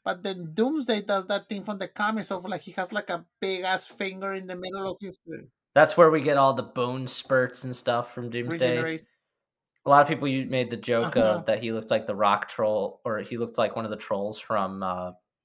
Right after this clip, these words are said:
Speaker 2: Lord of the Rings. Yeah. <laughs> I can
Speaker 1: From
Speaker 2: see
Speaker 1: Moria?
Speaker 2: that. <laughs> And
Speaker 1: From
Speaker 2: then,
Speaker 1: Lord of the
Speaker 2: uh,
Speaker 1: Rings.
Speaker 2: this is a moment in
Speaker 1: Mm-hmm.
Speaker 2: Excalibur in the movie where Mordred, who is the nephew of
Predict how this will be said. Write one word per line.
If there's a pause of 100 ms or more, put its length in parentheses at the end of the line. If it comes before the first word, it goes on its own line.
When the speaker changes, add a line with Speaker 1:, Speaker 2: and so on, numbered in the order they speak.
(120)
Speaker 2:
Lord
of
the
Rings. (800)
Yeah.
<laughs>
I
can
Speaker 1:
From
Speaker 2:
see
Speaker 1:
Moria?
Speaker 2:
that. (140)
<laughs>
And
Speaker 1:
From
Speaker 2:
then,
Speaker 1:
Lord
of
the
Speaker 2:
uh,
Speaker 1:
Rings. (1300)
Speaker 2:
this
is
a
moment
in
Speaker 1:
Mm-hmm.
Speaker 2:
Excalibur
in
the
movie (760)
where (160)
Mordred,
who
is
the
nephew
of